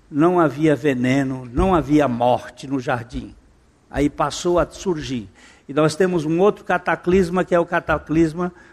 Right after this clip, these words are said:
do dilúvio. A terra mudou de eixo. E aí a, o, o ano de trezentos e sessenta dias passou a ser trezentos e sessenta e cinco dias, às seis horas e vinte e sete minutos. E isso fez com que mudasse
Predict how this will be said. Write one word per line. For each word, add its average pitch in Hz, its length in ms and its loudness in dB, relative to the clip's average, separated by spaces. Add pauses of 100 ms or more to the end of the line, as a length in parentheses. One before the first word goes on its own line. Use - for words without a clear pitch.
(100)
do 160 640 0 (200)
dilúvio. 156 720 2
A 110 40 0
terra 143 300 0
mudou 151 400 2
de 147 160 0
eixo. 147 500 0 (720)
E 135 120 -2
aí 135 520 4
a, 123 160 -6 (360)
o, 139 440 -6
o 151 200 0
ano 170 280 4
de 135 120 -4
trezentos 151 500 0
e - 40 -4
sessenta 156 520 2
dias 180 400 0
passou 151 360 -2
a 156 40 2
ser 151 200 -2
trezentos 147 500 0
e - 40 -10
sessenta 156 360 -4
e 147 80 0
cinco 156 400 -4
dias, 160 520 0 (840)
às 135 220 0
seis 143 340 0
horas 151 340 2
e 143 60 -2
vinte 131 200 -2
e - 40 -12
sete 127 340 -2
minutos. 127 680 -2
E 135 160 0
isso 131 240 -4
fez 151 400 0
com 131 140 -12
que 147 200 0
mudasse 127 720 -2